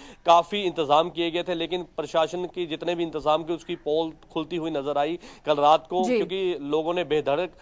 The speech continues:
Speaker 1: सड़कों पे भी आतिशबाजी चलाई, घरों के
Speaker 2: हम्म।
Speaker 1: ऊपर भी कराई। उसके कारण अभी हवा में इतना
Speaker 2: बिल्कुल,
Speaker 1: पोल्यूशन फैला
Speaker 2: बिल्कुल।
Speaker 1: हुआ
Speaker 2: तो
Speaker 1: है
Speaker 2: तस्वीर
Speaker 1: कि,
Speaker 2: अभी भी यहाँ
Speaker 1: अ,
Speaker 2: पर
Speaker 1: लोगों
Speaker 2: ये
Speaker 1: को
Speaker 2: बनी
Speaker 1: सांस
Speaker 2: हुई है
Speaker 1: लेने
Speaker 2: कि जो
Speaker 1: में दिक्कत
Speaker 2: स्मॉग
Speaker 1: हो
Speaker 2: है,
Speaker 1: रही है।
Speaker 2: स्मॉग की चादर है, वो यहाँ पर अपने आप को समेटे हुए और इस बीच हिसार से प्रदीप दोहन भी हमारे साथ जुड़ गए हैं।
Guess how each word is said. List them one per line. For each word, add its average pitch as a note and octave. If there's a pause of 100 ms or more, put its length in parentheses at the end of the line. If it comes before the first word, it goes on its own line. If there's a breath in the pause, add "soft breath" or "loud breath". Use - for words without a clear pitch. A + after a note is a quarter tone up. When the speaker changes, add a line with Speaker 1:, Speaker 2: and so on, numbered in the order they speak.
(240 loud breath)
Speaker 1:
सड़कों D#3+
पे F3+
भी F3+
आतिशबाजी D#3+
चलाई, D3+
घरों D3
के -
Speaker 2:
हम्म। B3+
Speaker 1:
ऊपर E3
भी E3
कराई। D#3+
उसके F3
कारण E3+
अभी F3
हवा D3
में E3+
इतना G#3+
Speaker 2:
बिल्कुल, D4+
Speaker 1:
पोल्यूशन B3+
फैला B3+
Speaker 2:
बिल्कुल। C4+
Speaker 1:
हुआ F#3
Speaker 2:
तो -
Speaker 1:
है F3
Speaker 2:
तस्वीर C4+
Speaker 1:
कि, E4+
Speaker 2:
अभी E4
भी F4
यहाँ D#4+
Speaker 1:
अ, D#4+
Speaker 2:
पर D#4+
Speaker 1:
लोगों D#4+
Speaker 2:
ये D#4
Speaker 1:
को D4+
Speaker 2:
बनी D4
Speaker 1:
सांस D4
Speaker 2:
हुई D4+
है D4
Speaker 1:
लेने D#4+
Speaker 2:
कि E4
जो C4+
Speaker 1:
में -
दिक्कत -
Speaker 2:
स्मॉग C4
Speaker 1:
हो D4+
Speaker 2:
है, E4
Speaker 1:
रही D4
है। C#4+
Speaker 2:
स्मॉग C#4
की D4+
चादर D4
है, B3
वो A#3+
यहाँ D4+
पर C4
अपने B3+
आप B3+
को B3
समेटे A#3
हुए C4
और B3
इस A#3
बीच C4+
हिसार A#3+
से B3
प्रदीप A#3+
दोहन A3+
भी C4+
हमारे A#3
साथ A#3
जुड़ A3
गए A#3
हैं। C#4